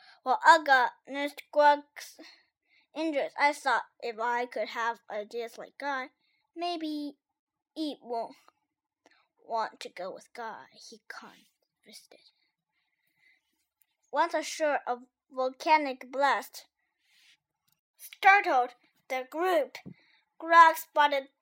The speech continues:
shelter. "Cave! Everyone inside!" he explained, but nobody moved.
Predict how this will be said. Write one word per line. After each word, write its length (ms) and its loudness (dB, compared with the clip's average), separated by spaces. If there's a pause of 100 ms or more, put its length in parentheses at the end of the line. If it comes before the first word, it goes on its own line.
(220)
shelter. 1300 -2 (760)
"Cave! 560 2 (380)
Everyone 380 4
inside!" 640 4 (400)
he 140 -12
explained, 720 -12 (460)
but 140 -10
nobody 600 -8
moved. 560 -20